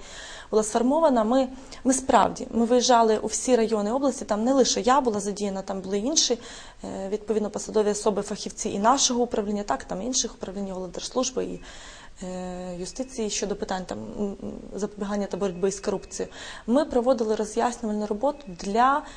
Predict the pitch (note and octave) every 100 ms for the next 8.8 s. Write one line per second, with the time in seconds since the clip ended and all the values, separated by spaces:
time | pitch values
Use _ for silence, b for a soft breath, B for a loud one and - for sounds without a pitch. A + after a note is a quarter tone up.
0 | B A3 A3+ A3 - G#3+ F#3 - - -
1 | - - B B B B - B3 - -
2 | - - G3+ B3 D4 D#4 - G#3 G#3 -
3 | - - A#3+ B3+ C#4 A#3+ A3 - F3+ F3
4 | F#3+ - - - B B G3 B3 C#4 C4
5 | C4 B3 C4 F4 - B3 A#3+ - - G3
6 | F3 - C#4 D4+ D4+ - C#4+ C4+ C4 C4+
7 | D#4+ F#4 E4+ A#3+ B3 C#4+ C#4 C4 B3 -
8 | C#4 C4+ B3+ C#4+ - - -